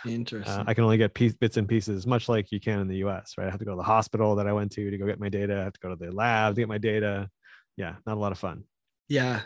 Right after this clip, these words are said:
Speaker 1: I mean, I, I don't have mine. A, a part of me has said, "Well, what would I even put there?" 'Cause I'm relatively healthy. The only incidents I've had are, like, all, uh, orthopedics. Like, I consider him my primary doctor,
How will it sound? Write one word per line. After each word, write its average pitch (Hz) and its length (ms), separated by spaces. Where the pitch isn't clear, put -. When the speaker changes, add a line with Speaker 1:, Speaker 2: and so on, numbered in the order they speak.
Speaker 1:
I 139 100
mean, 143 300
I, 143 280
I 151 40
don't 165 160
have 156 160
mine. 147 440
A, 160 180
a 180 80
part 330 260
of 392 100
me 220 100
has 175 160
said, 151 240
"Well, 143 220
what 160 180
would 147 120
I 139 120
even 127 220
put 131 220
there?" 202 280
'Cause 156 480
I'm 196 260
relatively 190 600
healthy. 151 420
The 151 140
only 170 200
incidents 156 380
I've 135 140
had 139 260
are, 131 200
like, 123 380
all, 131 380
uh, 127 180
orthopedics. 131 800
Like, 127 300
I 139 80
consider 135 380
him 135 180
my 127 120
primary 123 380
doctor, 120 480